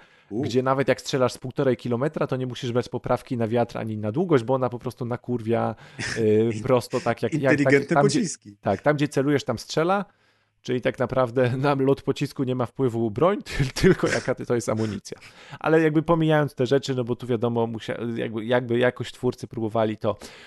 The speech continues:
Speaker 2: urozmaicić, czyli mamy oczywiście w grze singleplayerowej mamy również kamuflaże broni, czyli możesz sobie mieć niebieską snajperkę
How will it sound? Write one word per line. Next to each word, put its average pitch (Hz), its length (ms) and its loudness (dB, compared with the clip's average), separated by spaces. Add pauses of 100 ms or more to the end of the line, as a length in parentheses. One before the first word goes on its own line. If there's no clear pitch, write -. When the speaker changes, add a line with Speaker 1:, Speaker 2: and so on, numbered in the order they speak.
(140)
Speaker 2:
urozmaicić, 110 680 -2
czyli 110 200 -4
mamy 107 280 -2
oczywiście 107 600 0
w 98 120 -10
grze 104 220 -2
singleplayerowej 104 840 0
mamy 101 200 -2
również 95 280 -4
kamuflaże 98 500 -4
broni, 131 440 0 (480)
czyli 90 200 -12
możesz 92 260 -4
sobie 92 220 -6
mieć 90 200 -6
niebieską 107 440 0
snajperkę 110 720 -2